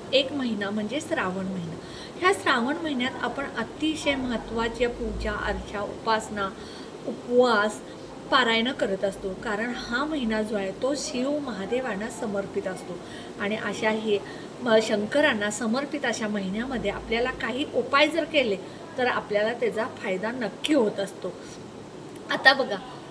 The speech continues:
आपण या दिवशी आपल्या पूजा अर्चा तर करतोच, तसंच आपण शिवलेला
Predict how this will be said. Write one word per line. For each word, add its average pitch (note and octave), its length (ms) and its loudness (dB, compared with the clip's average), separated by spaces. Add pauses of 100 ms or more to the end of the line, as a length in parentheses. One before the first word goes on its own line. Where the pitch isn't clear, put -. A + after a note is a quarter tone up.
(100)
आपण D#4 280 6
या C#4 220 0
दिवशी B3+ 580 -4 (120)
आपल्या A#3 360 0
पूजा A3 380 0
अर्चा G#3 300 -2 (100)
तर A3+ 40 -2
करतोच, F#3+ 480 -2 (100)
तसंच C#4+ 340 0
आपण A3 300 -2
शिवलेला A3 520 -2